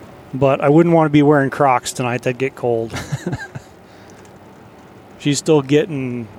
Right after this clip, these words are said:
Speaker 2: Yeah, it is still
Speaker 1: she's still
Speaker 2: getting down.
Speaker 1: getting, looking at the camera the other night, one night, that f-,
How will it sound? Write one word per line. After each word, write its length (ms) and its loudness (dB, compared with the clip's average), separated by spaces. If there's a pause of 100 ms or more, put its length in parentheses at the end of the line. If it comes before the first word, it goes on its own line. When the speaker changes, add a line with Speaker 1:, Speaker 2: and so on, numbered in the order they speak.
Speaker 2:
Yeah, 300 4
it 100 0
is 140 2
still 200 0
Speaker 1:
she's 80 -4
still 280 4
Speaker 2:
getting 140 2
down. 40 4 (240)
Speaker 1:
getting, 140 -4
looking 260 2
at 100 0
the 60 -12
camera 500 0
the 100 2
other 160 2
night, 320 -2
one 220 2
night, 220 -2
that 260 0
f-, 120 -18